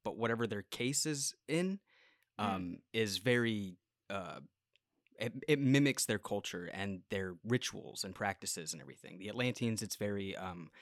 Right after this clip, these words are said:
Speaker 1: like a briny barnacle. I think there's, um, some, like, uh, uh, what, or, uh, what is the organic design that, like, starfish have underneath them? Like that,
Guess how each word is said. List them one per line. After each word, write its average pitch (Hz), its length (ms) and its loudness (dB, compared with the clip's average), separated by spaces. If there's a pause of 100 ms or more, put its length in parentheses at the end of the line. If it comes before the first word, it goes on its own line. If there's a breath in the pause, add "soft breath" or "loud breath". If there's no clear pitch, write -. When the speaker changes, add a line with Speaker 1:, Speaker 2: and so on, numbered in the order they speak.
(320 soft breath)
Speaker 1:
like 98 220 -2
a 90 160 0
briny 107 420 2
barnacle. 107 500 0
I 101 120 -2
think 101 220 -4
there's, 101 340 -2
um, 90 480 -2
some, 90 520 -2
like, 90 400 -8
uh, 67 260 -6 (360)
uh, 85 240 -10 (280)
what, - 180 -6
or, 107 160 -2 (160)
uh, 87 140 -8 (120)
what 110 140 -4
is 101 80 -2
the 101 100 -4
organic 90 380 -6
design 90 280 -8
that, - 100 -12
like, - 140 -10
starfish 85 520 -6
have 82 180 -6
underneath 85 380 -14
them? 73 200 -10
Like 78 200 -16
that, 98 240 -2